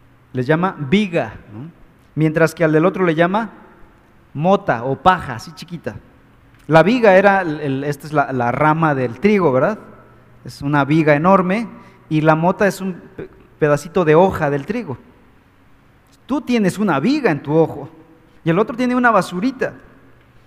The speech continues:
Jesús está diciéndonos que n-, no necesariamente mi pecado es más serio que el de la otra persona. Incluso es posible que la otra persona sí haya pecado más contra ti. ¿Qué está enseñándonos Dios aquí?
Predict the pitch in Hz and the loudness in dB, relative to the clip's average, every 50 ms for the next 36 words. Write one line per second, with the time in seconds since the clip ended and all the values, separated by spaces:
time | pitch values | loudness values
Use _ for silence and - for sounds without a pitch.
0 | _ _ _ - - 208 190 - 285 269 262 247 - - 269 262 240 202 - - | _ _ _ -6 -2 -2 -2 -2 -4 -10 -10 -6 -4 -2 -2 -2 -2 -6 -8 -8
1 | - 247 247 220 170 139 127 123 123 131 156 - - - - - - - _ _ | -6 -6 -6 -4 -4 -4 -4 -4 -6 -6 -8 -10 -14 -20 -20 -20 -20 -20 _ _
2 | - - - - - - - 202 190 185 185 196 220 202 - 180 170 180 190 208 | -20 -20 -20 -20 -20 -4 0 0 2 2 2 -2 -4 -4 -4 -2 0 2 2 4
3 | 220 247 262 269 277 208 226 214 226 226 220 220 208 208 214 208 - 214 202 190 | 4 2 2 0 -2 -2 -2 -2 -2 0 0 0 0 0 -2 -2 0 0 0 0
4 | 190 180 - 185 170 - 190 190 196 196 196 180 156 185 185 185 180 - - 196 | -2 0 0 -2 -2 0 0 0 0 0 -2 -2 0 0 0 0 0 0 -2 -2
5 | 190 190 185 175 180 180 170 170 170 175 170 185 175 175 170 - 254 269 208 147 | 0 2 0 0 0 0 2 4 4 4 2 0 -2 -2 -4 -4 -2 -2 -2 -2
6 | 135 123 - 175 185 - 190 180 190 185 185 - - 233 285 294 240 180 - 165 | -4 -4 -4 -4 -2 -2 -2 -2 -2 -4 -6 -6 -6 -8 -4 -2 -2 -2 0 2
7 | 151 156 156 185 180 156 160 147 180 190 180 165 - 240 262 233 202 185 185 170 | 2 2 2 0 -2 -4 -4 -4 -4 -4 -4 -4 -4 -2 0 0 2 2 0 0
8 | - 165 - - 175 175 175 170 156 156 170 170 175 170 - 180 170 160 160 160 | 0 -2 -2 -2 -2 -2 0 -2 -2 0 2 2 2 0 -2 -4 -4 -2 -2 -4
9 | 165 226 196 156 - - - - - _ - 233 226 233 - 247 240 226 - 226 | -4 -6 -10 -10 -12 -18 -20 -20 -18 _ -4 -4 -2 0 0 0 0 -2 -4 -4
10 | 226 220 233 233 226 214 202 190 160 180 190 165 175 170 - 175 143 117 | -2 -2 -2 -2 -2 -2 -2 -2 -2 0 0 0 0 -2 -2 -4 -8 -8